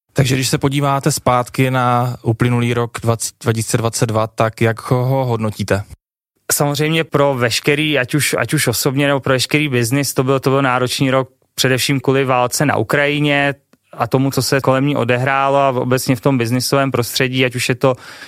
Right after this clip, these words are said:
Speaker 2: nějaký, samozřejmě, když nepomineme tu lidskou tragédii, tak je tam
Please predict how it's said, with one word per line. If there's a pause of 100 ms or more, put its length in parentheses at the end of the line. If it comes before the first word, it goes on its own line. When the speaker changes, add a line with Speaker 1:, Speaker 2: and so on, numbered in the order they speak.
(160)
Speaker 2:
nějaký,
samozřejmě,
když
nepomineme
tu
lidskou
tragédii,
tak
je
tam